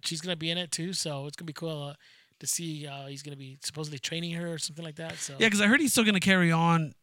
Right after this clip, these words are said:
Speaker 2: his character of, like, Ronin too. So they're gonna explore that a little bit more. Um,
Speaker 1: That, that character. Uno,
Speaker 2: Yeah.
Speaker 1: Uno.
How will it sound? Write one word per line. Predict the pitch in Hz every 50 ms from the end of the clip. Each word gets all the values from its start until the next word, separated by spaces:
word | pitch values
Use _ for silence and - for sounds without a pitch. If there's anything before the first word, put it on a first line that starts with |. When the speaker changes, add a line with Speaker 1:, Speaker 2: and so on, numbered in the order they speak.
| _
Speaker 2:
his | - 156 160 156 143 - -
character | - 160 156 165 151 - 156 151 143 139
of, | 131 127 120 113 117 120 - - -
like, | 120 120 113
Ronin | 113 120 135 160 170 147 120 113 110 113 120 139 - _ -
too. | - - 180 170 135 117 113
So | 117 - 131
they're | 131 143 147
gonna | 151 143
explore | 139 127 - 127 - 139 127 123
that | 131 135 135 127
a |
little | 123 120 113
bit | 110 113 110
more. | 113 113 113 113 110 113 127 - _ _ _ _ _ _ _ - -
Um, | 131 135 127 120 117 113 110 104 104 104 107 110 117 120 -
Speaker 1:
That, | 147 147 156 - _ -
that | 147 143 143 -
character. | - 147 143 139 - - 143 147 - -
Uno, | 254 302 311 240 190
Speaker 2:
Yeah. | 123 - - - - - - _ -
Speaker 1:
Uno. | - 277 254 165 131